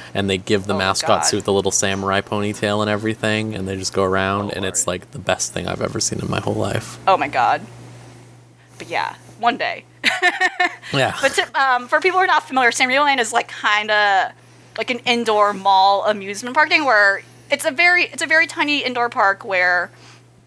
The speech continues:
Speaker 2: yeah, they, like, again, it's just, like, a, in a way, like, there's just many stores to go into. There's, like, little, little attractions, little rides and stuff. Again, think of, like, in, like, indo-, indoor parks, like, at malls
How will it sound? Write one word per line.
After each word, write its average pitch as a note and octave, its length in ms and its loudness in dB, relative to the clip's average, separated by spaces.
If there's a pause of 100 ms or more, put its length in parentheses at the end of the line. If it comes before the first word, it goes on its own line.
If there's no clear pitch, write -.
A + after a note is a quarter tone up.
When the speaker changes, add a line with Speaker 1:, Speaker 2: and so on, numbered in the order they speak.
(640)
Speaker 2:
yeah, E4 360 2
they, B3 220 2
like, B3 160 0
again, A#3+ 280 2
it's G#3+ 120 -2
just, A3+ 140 -6
like, G#3+ 140 0
a, G3+ 100 4 (260)
in A#3 80 2
a G#3+ 40 -2
way, G3+ 200 2
like, G3 140 0
there's G3 100 -4
just F#3+ 100 -10
many F#3+ 220 -2
stores F3+ 480 -4
to - 80 -14
go E3+ 100 -2
into. F3+ 220 -6
There's, F#3+ 180 -8
like, F#3 180 -4
little, F#3 500 -4
little G3 180 -4
attractions, F3+ 640 -2
little F3+ 200 -8
rides E3+ 420 2
and F#3+ 100 -12
stuff. F3+ 420 -2 (320)
Again, A3 240 0
think A3+ 140 -4
of, A#3+ 100 -8
like, G#3 480 0 (400)
in, G3 200 -2 (140)
like, G3 180 0
indo-, G#3+ 240 2 (160)
indoor G3 220 0
parks, F3+ 360 -4
like, D3 200 -10
at F3 200 -4
malls F3+ 420 -2